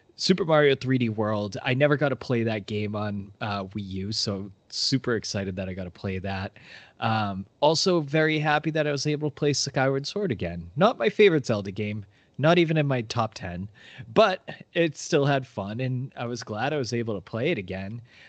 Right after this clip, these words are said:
And, um, you know, two games I didn't play, but I was glad to see WarioWare and Metroid get revived, and, like,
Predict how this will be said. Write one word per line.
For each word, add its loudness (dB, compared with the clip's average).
And, 0
um, -2
you 4
know, 4
two 0
games 2
I 2
didn't 0
play, -2
but -4
I -2
was -4
glad -2
to -2
see -2
WarioWare 0
and -6
Metroid 2
get 0
revived, -2
and, 0
like, 0